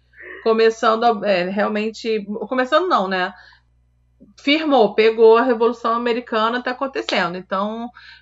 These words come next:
já é uma, mais uma guerra que eles vão ter que enfrentar. Aí eles têm essa questão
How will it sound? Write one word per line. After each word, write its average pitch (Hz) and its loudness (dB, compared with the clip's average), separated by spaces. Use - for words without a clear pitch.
já 190 -2
é 202 2
uma, 233 -2
mais 208 4
uma 262 -4
guerra 247 -4
que 240 -8
eles 240 -8
vão 247 -10
ter 240 -10
que - -20
enfrentar. 214 -4
Aí 196 4
eles 220 -4
têm 233 -4
essa 254 -8
questão 254 -4